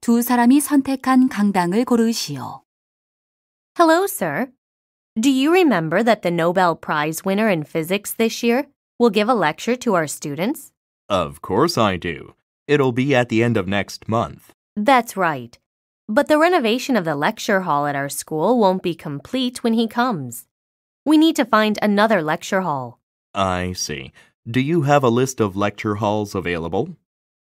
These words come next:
Speaker 2: There are five lecture halls near our school.
Speaker 3: The total number of students in our school exceeds four hundred. How many do you expect to attend the lecture?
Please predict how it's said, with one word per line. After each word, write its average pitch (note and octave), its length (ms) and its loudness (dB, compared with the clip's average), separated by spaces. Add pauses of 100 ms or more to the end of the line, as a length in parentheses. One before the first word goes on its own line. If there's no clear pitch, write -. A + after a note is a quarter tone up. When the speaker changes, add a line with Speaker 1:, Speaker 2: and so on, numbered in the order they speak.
(120)
Speaker 2:
There C#4+ 180 4
are C#4+ 120 2
five D#4+ 380 4
lecture D#3+ 460 -4
halls D#3+ 340 -2
near G3+ 200 0
our D#3 160 0
school. D#3 580 -6 (580)
Speaker 3:
The B2+ 200 2
total C3 320 2
number A#2+ 280 4
of F2 120 -4
students A2 440 0
in G2 120 -2
our B2 260 -2
school G2+ 400 -4
exceeds A2+ 480 -2
four A#2 320 0
hundred. B2 480 -6 (460)
How D#3+ 120 4
many F3+ 240 0
do A#2 120 0
you A#2+ 180 4
expect G#2 440 -2
to G2 100 -4
attend G#2 340 -4
the G2+ 80 -2
lecture? A2 640 -10